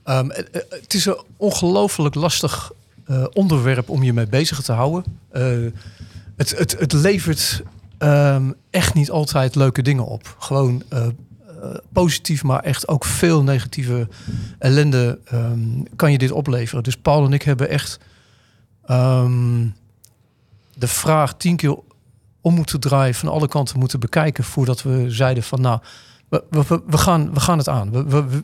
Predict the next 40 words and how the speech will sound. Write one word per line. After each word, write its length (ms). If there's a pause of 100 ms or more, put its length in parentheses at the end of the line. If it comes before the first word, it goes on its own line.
we, 180 (140)
dit 160
is 280 (200)
voor 200
ons 200
een 140
uitdaging, 720 (640)
eh, 280
om, 260
om 100
dit 120
te 140
doen. 260
De 80
f-, 320
de 140
f-, 140
ik 120
vond 220
het 140
ook 140
moedig 320
vanuit 340
de 200
kunstcommissie 600
om 80
te 80
zeggen 220
van, 80
nou, 220
we 120
kiezen 300
niet 120
voor 200
een 80
kunstenaar, 500
maar 180
we 80
kiezen 260
voor, 340